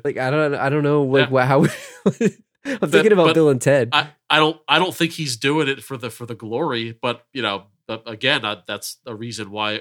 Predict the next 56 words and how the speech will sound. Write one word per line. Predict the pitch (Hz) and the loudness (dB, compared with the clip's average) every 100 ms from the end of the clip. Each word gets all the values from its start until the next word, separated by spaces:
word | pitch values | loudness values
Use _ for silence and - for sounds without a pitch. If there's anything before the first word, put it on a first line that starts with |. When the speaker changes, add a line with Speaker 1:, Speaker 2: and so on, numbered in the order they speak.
| - 113 | -12 -16
Speaker 2:
only | 107 101 | -12 -12
he | 117 139 | -12 -10
got | 107 | -8
sent | - 101 - | -8 -12 -8
back | 98 101 | -8 -8
and | 98 | -10
not | 104 | -10
any | 104 104 | -8 -12
of | 95 | -14
his | 87 | -12
colleagues, | 120 123 98 98 | -10 -10 -12 -18
'cause | 104 92 | -20 -18
he, | 101 _ _ | -20 _ _
he | 101 | -20
wanted | 90 98 95 | -16 -16 -14
her | 92 | -14
all | 98 98 | -14 -16
to | 101 | -20
himself. | 85 - 131 127 | -18 -14 -14 -10
Speaker 1:
He | 110 | -6
loved | 98 117 123 | -4 -4 -4
her, | 92 | -8
man. | 87 90 90 - | -6 -8 -10 -12
He | 95 | -10
Speaker 2:
Yeah. | 101 | -8
Speaker 1:
loved | 110 | -8
her. | 92 110 113 _ _ - | -10 -10 -16 _ _ -6
Would | 123 - | -6 -4
you, | 131 | -8
would | 135 123 | -4 -4
you | 135 | -2
go | 139 | 0
back | 139 147 | 0 0
for | 160 | -4
somebody? | - 156 156 175 165 | -4 -2 -2 -4 -4
I | 110 | -2
don't | 131 | -2
think | 131 127 | -2 -2
I | 120 | -2
would. | 123 107 | -2 -2
I | 98 | -2
don't | 107 | -2
know | 113 | -4
if | 107 113 | -4 -2
I | |
wanna | 107 107 | -2 -2
risk, | 101 107 - | -2 -4 -4
like, | 107 95 92 | -4 -4 -2
getting | 107 101 | -2 -2
maimed | 98 104 107 98 | -2 -2 -2 -2
in | |
a, | 95 | -4
in | 90 101 | -4 -6
a | |
time | - 110 107 | -4 -6 -6
machine. | - 87 87 | -8 -8 -8